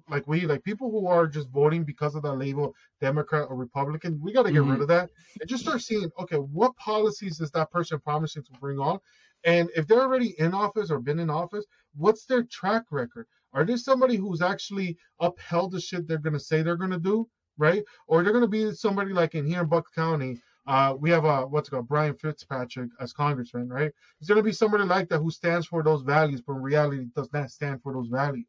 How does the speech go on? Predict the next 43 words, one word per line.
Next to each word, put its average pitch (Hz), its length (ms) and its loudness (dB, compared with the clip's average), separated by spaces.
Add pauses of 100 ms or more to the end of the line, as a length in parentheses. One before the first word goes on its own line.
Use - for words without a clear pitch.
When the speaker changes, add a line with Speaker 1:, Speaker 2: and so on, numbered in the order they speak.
Speaker 2:
Yeah. 131 240 -2
Speaker 1:
right? 156 240 0 (460)
Aligns 165 320 4
himself 160 400 2
with 151 120 0
the 165 100 -4
other 170 200 2
party 151 380 2
under 147 180 -2
the 143 140 -2
name 151 280 0
of 135 120 -10
a 139 40 -8
Republican. 135 600 -4 (400)
Those 220 320 4
labels 202 540 2 (180)
don't 190 240 2
mean 185 220 -2
shit. 165 440 -4 (240)
They 147 140 -2
really 190 240 0
don't, 151 400 0 (340)
right? 151 160 -2
It's 147 140 -10
just 180 160 -12
those, 160 160 -4 (160)
it's 151 120 0
the 160 80 2
words 214 260 4
and 208 80 -6
the 165 180 -6
actions 170 460 -2
that 139 140 -2
really 180 300 -4
matter. 160 440 0 (520)
And 180 320 2
when 180 160 -2
I 220 60 6
see 233 220 -2
him, 175 500 2
it's 170 160 -4
just 190 140 -8
like, 180 200 -2